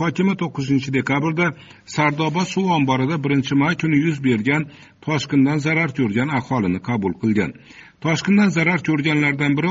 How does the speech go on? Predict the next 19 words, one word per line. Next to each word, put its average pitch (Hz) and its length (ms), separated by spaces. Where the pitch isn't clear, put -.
Ozodlikka 135 600
qirq 160 240
million 139 260
so'mlik 139 320
tovon 147 400
pulini 147 340
ololmayotganidan 131 1040
shikoyat 156 440
qilsa, 185 220
boshqasi 135 400
na 156 120
uy, 208 100
na 143 100
tovon 170 340
puli 139 140
olganidan 101 500
arz 95 220
qildi. 87 220
Bir 202 100